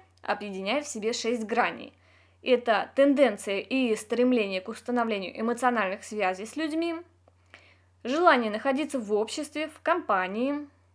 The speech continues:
далее ассертивность. А, это понятие вообще отражает, м, доминантность и отсутствие боязни конфронтаций. Далее это поиск эмоций,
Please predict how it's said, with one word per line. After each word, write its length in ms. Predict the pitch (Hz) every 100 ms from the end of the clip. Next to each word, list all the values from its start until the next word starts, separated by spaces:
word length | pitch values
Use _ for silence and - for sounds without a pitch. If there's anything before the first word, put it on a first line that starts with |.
| _ _ _ -
далее 360 | 254 240 220 214
ассертивность. 1000 | 320 403 311 - 220 196 254 285 - - _ _ _ -
А, 400 | 214 208 190 -
это 180 | 226 -
понятие 360 | 220 339 -
вообще 260 | 208 - 220
отражает, 580 | 208 208 226 233 226 -
м, 480 | 208 196 190 190 190
доминантность 840 | 240 254 220 190 185 160 - - - - _
и 180 | 254 226
отсутствие 580 | 196 - 277 - 226 202
боязни 500 | 190 190 202 196 202
конфронтаций. 840 | 190 196 226 254 247 - - - _ _ _ _ _ _ _ _ _ _ - - -
Далее 260 | 254 262 214
это 100 | 226
поиск 420 | - 339 277 -
эмоций, 580 | 359 220 185 - 277